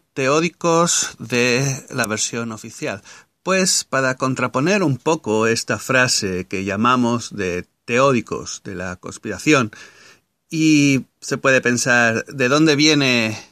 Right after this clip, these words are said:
esta frase de teóricos de la conspiración? Pues, eh, viene de mil novecientos sesenta y siete,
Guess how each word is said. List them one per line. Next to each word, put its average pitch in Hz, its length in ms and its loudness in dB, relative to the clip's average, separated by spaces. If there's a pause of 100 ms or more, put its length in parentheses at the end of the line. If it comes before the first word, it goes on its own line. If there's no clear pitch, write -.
(520)
esta 127 420 0
frase 127 460 2
de 107 320 0
teóricos 113 800 -2
de 95 420 -2
la 95 400 -2
conspiración? 107 840 -2 (720)
Pues, 131 540 0
eh, 117 600 -2
viene 156 560 0
de 104 400 -2 (240)
mil 156 520 -2 (120)
novecientos 135 800 -2
sesenta 113 480 -6
y 92 60 -6
siete, 147 580 -2